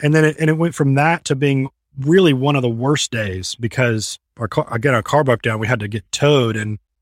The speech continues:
I thought that our car, I thought that, like, our engine had exploded or something and we were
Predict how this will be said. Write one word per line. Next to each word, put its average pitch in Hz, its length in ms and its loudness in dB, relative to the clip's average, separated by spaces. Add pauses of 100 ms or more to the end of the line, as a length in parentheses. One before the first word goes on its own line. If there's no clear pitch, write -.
(320)
I 131 120 0
thought 131 280 0
that 120 100 -2
our 113 140 0
car, 127 480 2 (760)
I 156 80 2
thought 135 220 0
that, 120 120 0
like, 117 220 0
our 98 140 -2
engine 120 300 -2
had 104 140 -6
exploded 131 640 2
or 98 100 -4
something 98 440 -6
and 101 80 -6
we 104 100 -4
were 98 160 -2